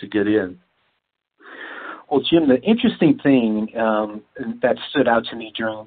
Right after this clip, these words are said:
Speaker 2: my recruiting to Stanford was, you know, most of the big college programs, they,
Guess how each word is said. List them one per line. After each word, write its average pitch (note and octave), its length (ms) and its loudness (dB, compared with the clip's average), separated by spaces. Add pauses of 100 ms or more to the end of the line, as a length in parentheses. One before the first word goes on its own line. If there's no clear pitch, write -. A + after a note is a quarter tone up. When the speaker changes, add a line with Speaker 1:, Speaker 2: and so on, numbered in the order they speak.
(120)
Speaker 2:
my A2+ 140 2
recruiting A#2+ 640 0
to - 60 -6 (120)
Stanford A2 480 -4
was, G#2 220 2 (960)
you E3 100 0
know, A2+ 160 0
most F3 320 2 (320)
of B2 140 -6
the - 80 -2
big B2+ 260 2 (1080)
college C3 440 4
programs, A2 720 2 (720)
they, D3+ 140 4